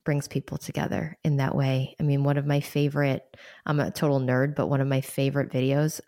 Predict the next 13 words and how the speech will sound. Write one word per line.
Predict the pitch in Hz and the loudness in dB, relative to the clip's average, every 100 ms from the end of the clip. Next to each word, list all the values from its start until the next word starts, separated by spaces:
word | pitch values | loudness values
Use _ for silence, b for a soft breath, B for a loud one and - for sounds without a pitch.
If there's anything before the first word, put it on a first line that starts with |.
| - | -2
of | 143 | 0
the | 131 | 0
year | 127 127 127 151 - - | 0 0 2 2 0 -2
is | 139 135 - - B B B B - | 0 0 -4 -12 B B B B -2
the | |
Year | 156 135 135 | 0 2 2
in | 131 127 | 2 0
Search | - 123 - - - - b b b b _ | 0 0 -2 -4 -4 -6 b b b b _
that | 147 123 120 | -2 0 2
is | 147 | 0
released | 135 131 135 - | 0 0 0 -2
every | - - - | -6 -4 -4
year, | 147 143 | -2 -4